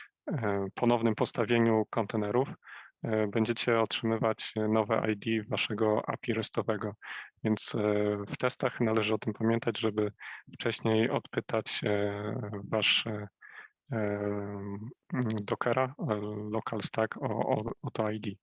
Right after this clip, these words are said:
E, i w przykładach testów, e, macie kilka endpointów. E, są, e,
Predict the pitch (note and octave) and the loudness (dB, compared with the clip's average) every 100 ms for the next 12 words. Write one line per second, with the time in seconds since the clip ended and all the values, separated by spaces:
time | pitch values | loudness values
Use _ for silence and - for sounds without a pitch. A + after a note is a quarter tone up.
0 | - - - - - - _ B2 G2+ G2+ | -16 -16 -14 -14 -16 -20 _ -2 2 2
1 | G2+ - A#2 G#2 G#2 G2+ - - - - | 0 0 0 0 0 0 -4 -8 -16 -14
2 | - - - - G#2+ G2+ G2+ - - - | -12 0 2 2 2 0 -4 -2 -2 0
3 | B2+ A#2+ - - G#2+ - C#3 - G3+ A2 | 0 0 -2 -2 -2 0 2 2 0 0
4 | G#2+ A2 A2 A2 - A#2 A2+ G#2+ - A2+ | 2 2 0 -4 -4 -2 0 0 0 0
5 | A2 G#2+ C#3 - - - - _ A#2 G#2 | 0 2 0 0 -14 -20 -20 _ 0 2
6 | G#2 G#2 G#2 G2+ - A2 A#2 B2+ A2 A2 | 0 0 -2 -4 0 0 2 0 0 -2
7 | A2 G#2+ | -4 -6